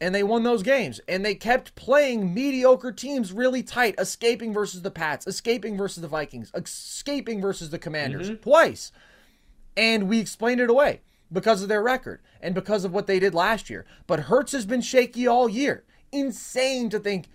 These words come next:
Speaker 1: that the media made him the M V P favorite after the Bills game. Insane, because he has been shaky all year. The run game hasn't been as dominant as last year this entire season. The defense has really struggled in these same categories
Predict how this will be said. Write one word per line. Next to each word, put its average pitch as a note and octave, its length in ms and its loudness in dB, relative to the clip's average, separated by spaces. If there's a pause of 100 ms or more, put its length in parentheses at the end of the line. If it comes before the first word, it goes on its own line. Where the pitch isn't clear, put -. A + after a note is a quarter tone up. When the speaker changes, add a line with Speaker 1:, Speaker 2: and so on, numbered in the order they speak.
(180)
Speaker 1:
that F#3 220 2 (220)
the F3 280 0
media G#3 640 2
made F#3+ 320 -2
him G3 200 -2
the F#3+ 160 -6
M F#3 180 -2
V G3 100 -4
P F#3+ 220 -6
favorite E3 520 -4 (260)
after E3 580 -2
the D3+ 120 -4
Bills C#3 340 0
game. G2+ 280 -10
Insane, A#3 520 0
because F#3 280 -2
he A3 80 -8
has A3 120 -2
been F#3+ 120 -4
shaky F#3 480 -4 (240)
all G#3 260 8
year. G3 240 -2 (220)
The G3 140 2
run D4 200 4
game A3 200 -2
hasn't G3+ 340 0
been A#3 140 0
as A3 120 -4
dominant A#3 400 0
as F#3+ 120 -4
last G#3 360 -2
year A3+ 300 -6 (420)
this A3 200 -4
entire A3+ 400 2
season. A#3 440 -8 (360)
The F#3 180 4
defense G#3+ 640 -2 (140)
has G3+ 260 0
really B3+ 340 0
struggled A#3+ 400 2
in G#3+ 80 0
these A3 160 -4
same A#3 220 -2
categories G3+ 640 -2